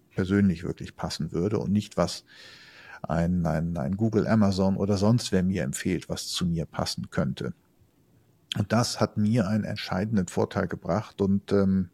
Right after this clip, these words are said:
da muss ich sagen, äh, so etwas wünschte ich mir jetzt auch noch generell, dass wir solch eine Möglichkeit haben, weil dann könnte ich mir solche Systeme wie bei euch noch sehr viel sinnvoller vorstellen,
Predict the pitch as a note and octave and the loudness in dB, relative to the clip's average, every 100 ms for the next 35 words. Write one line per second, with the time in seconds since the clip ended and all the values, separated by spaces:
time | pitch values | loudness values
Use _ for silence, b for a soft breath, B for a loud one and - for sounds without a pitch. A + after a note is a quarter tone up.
0 | - B B B B B - A2 B2+ A2+ | -16 B B B B B 2 4 4 2
1 | G2 G#2 G#2+ G#2 G#2 G2+ G2+ G2+ F#2+ B2+ | 4 6 6 6 4 6 6 6 6 4
2 | B2+ A#2 G#2+ D3 D#3+ - B2+ - G2+ G2+ | 4 2 6 6 4 -2 -6 0 2 4
3 | F#2+ - G#2+ F#2 - A2 A2+ F2 C2+ D2 | 0 -2 -2 -4 2 4 4 4 0 -4
4 | E2 - - G2+ - - E2+ - - - | -6 -6 -8 -6 -6 -4 -4 -6 -8 -4
5 | F2+ - F2+ G#2+ G2+ G#2 B2+ C3 A#2 - | -4 0 -2 0 2 2 2 0 -2 0
6 | G#2 F#2 G#2 G2+ F2+ F2 - A2 A#2+ G2+ | 2 4 4 2 -2 -2 0 2 4 2
7 | F#2+ - C#2 C2 F#2 A2 - - F#2 G2 | 0 -2 -2 0 -2 -2 -4 -2 -2 -2
8 | F#2 F#2 G2+ A2+ C#3 E2 D#2 D2 - C#2 | -4 -4 0 0 2 0 0 -2 -4 -4
9 | F2 - F2+ G2 B2+ | -4 -4 0 0 0